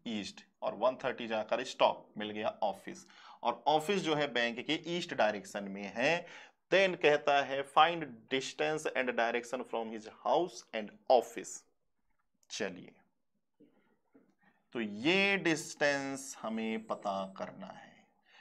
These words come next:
तो दोस्तों सीधा सीधा इसमें ये देखिए नब्बे डिग्री है, पाइथागोरस लग जाए तो ये डिस्टेंस पता चल जाए।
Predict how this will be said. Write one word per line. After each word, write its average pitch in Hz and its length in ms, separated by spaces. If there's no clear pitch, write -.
तो 117 40
दोस्तों 139 360
सीधा 160 340
सीधा 160 300
इसमें 143 260
ये 147 160
देखिए 139 500
नब्बे 120 300
डिग्री 127 280
है, 123 160
पाइथागोरस 143 640
लग 135 200
जाए 156 260
तो 113 160
ये 107 140
डिस्टेंस 101 480
पता 139 200
चल 139 240
जाए। 131 260